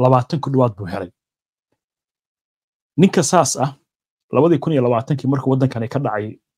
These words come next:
ama adduunka uu ka dhacay covid, ayaa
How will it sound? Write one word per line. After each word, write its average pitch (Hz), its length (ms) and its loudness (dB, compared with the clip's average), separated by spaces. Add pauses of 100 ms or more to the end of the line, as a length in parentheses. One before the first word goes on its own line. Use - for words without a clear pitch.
ama 117 180 0
adduunka 139 400 0
uu 120 60 -8
ka 139 120 -2
dhacay 110 220 -2
covid, 127 380 4 (1600)
ayaa 160 420 6